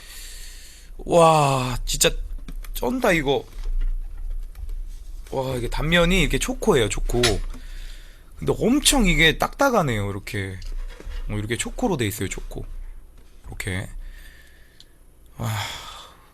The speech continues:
심이 뻑뻑하게 생겼다. 숟가락으로는 못 먹을 것 같은데.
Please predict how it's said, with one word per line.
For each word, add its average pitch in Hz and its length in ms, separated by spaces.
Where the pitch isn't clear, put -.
심이 170 420
뻑뻑하게 170 640
생겼다. 143 500
숟가락으로는 202 600
못 131 100
먹을 185 280
것 147 80
같은데. 123 500